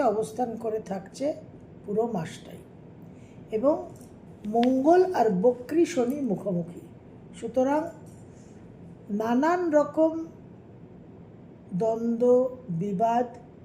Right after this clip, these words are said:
পারিবারিক সুখ শান্তি বিঘ্নিত হওয়া, সন্তানের সঙ্গে কিছু বিবাদ, বিদেশ যাত্রার প্রবল সম্ভাবনা তৈরি করছে, গৃহ থেকে দূরে যাওয়ার একটা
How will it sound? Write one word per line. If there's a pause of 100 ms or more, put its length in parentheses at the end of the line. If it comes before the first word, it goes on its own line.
(320)
পারিবারিক (120)
সুখ (120)
শান্তি (100)
বিঘ্নিত (140)
হওয়া, (560)
সন্তানের (140)
সঙ্গে (120)
কিছু (160)
বিবাদ, (2250)
বিদেশ (180)
যাত্রার (100)
প্রবল (140)
সম্ভাবনা (120)
তৈরি
করছে, (600)
গৃহ (200)
থেকে (140)
দূরে (100)
যাওয়ার (100)
একটা